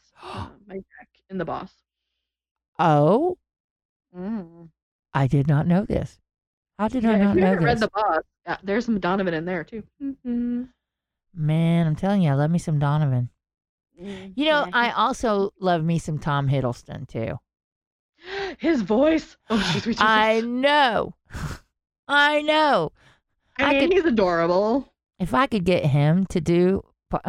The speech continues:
Speaker 1: <laughs> do audiobooks with me, <gasps> oh my God. <laughs> I
Speaker 2: You've
Speaker 1: would
Speaker 2: heard
Speaker 1: never,
Speaker 2: him read
Speaker 1: I could do
Speaker 2: poetry,
Speaker 1: one
Speaker 2: right?
Speaker 1: book and never have to
Speaker 2: Woo.
Speaker 1: work again. <laughs>
Speaker 2: Sweet Jesus. If you haven't heard him do the poetry stuff,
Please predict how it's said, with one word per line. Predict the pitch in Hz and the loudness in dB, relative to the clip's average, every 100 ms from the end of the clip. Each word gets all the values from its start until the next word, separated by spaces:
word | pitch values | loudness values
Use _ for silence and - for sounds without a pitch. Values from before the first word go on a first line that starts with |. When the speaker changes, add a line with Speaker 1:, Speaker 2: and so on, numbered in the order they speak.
| 139 - | -4 0
Speaker 1:
<laughs> | 185 - _ | -2 -4 _
do | 180 180 - | 0 0 0
audiobooks | 156 180 196 180 190 202 | 0 2 2 2 -2 -2
with | 185 | 0
me, | 202 208 202 | 2 2 -2
<gasps> | 202 160 190 165 - | -2 -2 -2 -6 -2
oh | 226 233 254 277 | 2 4 4 2
my | 220 196 185 202 | 2 4 4 4
God. | 180 151 135 147 156 _ _ _ _ - | 4 4 2 0 -4 _ _ _ _ -6
<laughs> | - | -4
I | - | 0
Speaker 2:
You've | 254 | 2
Speaker 1:
would | 247 | 4
Speaker 2:
heard | 294 | 4
Speaker 1:
never, | 196 220 | 4 4
Speaker 2:
him | 220 233 185 | 4 2 2
read | 202 | 4
Speaker 1:
I | 294 | 4
could | 233 | 4
do | 214 | 4
Speaker 2:
poetry, | 196 190 | 4 4
Speaker 1:
one | 233 240 | 4 4
Speaker 2:
right? | |
Speaker 1:
book | 208 196 | 2 2
and | 170 160 | 2 4
never | 180 180 | 4 4
have | 180 | 4
to | - | 4
Speaker 2:
Woo. | |
Speaker 1:
work | 165 160 | 2 2
again. | 151 143 131 127 - _ _ - | 0 0 2 0 -2 _ _ -2
<laughs> | 202 - - _ _ _ _ _ _ - | -2 -2 -20 _ _ _ _ _ _ -6
Speaker 2:
Sweet | 311 381 381 - _ _ _ | 0 0 -2 -12 _ _ _
Jesus. | 269 320 339 349 - - | -2 -2 0 -2 -2 -6
If | 226 | -2
you | 269 | 0
haven't | 311 311 302 | 2 2 2
heard | 294 277 | 2 2
him | 277 247 | 2 2
do | 269 | 0
the | 247 | 0
poetry | 262 247 247 240 | -2 -2 -4 -6
stuff, | 247 240 | -2 -2